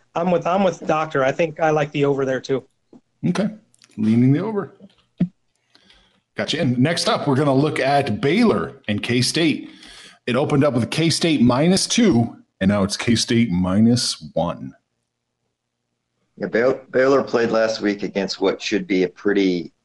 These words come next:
Speaker 3: stout defense in, in Iowa State. They won that game. I think the K-State defense should be another pretty good defense. I'm not sure if it's as good as Iowa State or not, but, uh, still probably pretty good. Um, so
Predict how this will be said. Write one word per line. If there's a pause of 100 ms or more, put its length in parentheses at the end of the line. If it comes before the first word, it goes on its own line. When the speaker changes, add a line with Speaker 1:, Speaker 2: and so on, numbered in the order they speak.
(180)
Speaker 3:
stout
defense
in,
in (520)
Iowa
State. (300)
They
won
that
game. (640)
I
think
the
K-State
defense
should
be
another
pretty
good
defense.
I'm
not
sure
if
it's
as
good
as
Iowa
State
or
not,
but, (100)
uh, (120)
still
probably
pretty
good. (720)
Um,
so